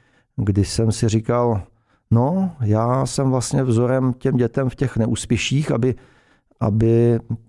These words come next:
tudy nešli, nebo aby se těchto věcí vyvarovali, tak i takový vzor je možná dobrý." Ale samozřejmě to, jak to vidějí moje děti, nechám na nich, ale, eh, myslím si, že není dobré ty neúspěchy jaksi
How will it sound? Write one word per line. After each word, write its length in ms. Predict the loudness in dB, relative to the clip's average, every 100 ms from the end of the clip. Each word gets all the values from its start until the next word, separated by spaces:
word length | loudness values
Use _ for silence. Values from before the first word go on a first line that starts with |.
| _ _ _
tudy 220 | 0 2
nešli, 420 | 0 -2 0 0
nebo 180 | 0 -2
aby 140 | -2 -2
se 140 | 0
těchto 260 | -2 -2 0
věcí 240 | 2 2
vyvarovali, 680 | 2 2 2 0 2 0 -2 -6 _ _ _ _
tak 120 | -6 -6 _
i 60 | -4
takový 360 | -2 0 2
vzor 240 | 2 2 0
je 60 |
možná 280 | 0 0 2
dobrý." 360 | 0 2 0 0
Ale 300 | 0 2 0 -6 _ _ _ _ -20 _ _ _
samozřejmě 340 | -6 0 2 0 -4 _
to, 100 | -2
jak 140 | 0
to 100 | 0
vidějí 200 | 2 2
moje 200 | 2 2
děti, 380 | 0 0 0 2 -2 -4 -6 -6 -8 -8 -6 0
nechám 340 | 0 2 0
na 100 | 2
nich, 360 | 2 0 -2 -10 -4
ale, 400 | 0 2 2 -2 -8 _ _ _ -4
eh, 480 | 0 2 2 2 -2 -8 _ _ _ 0
myslím 260 | 2 4
si, 120 | 2
že 140 | 2 2
není 320 | 2 2 0 -4
dobré 600 | -2 0 0 2 2 2
ty 180 | 2 2
neúspěchy 760 | 0 -2 -6 -6 -2 -2 0 0
jaksi 460 | 0 -2 -2 0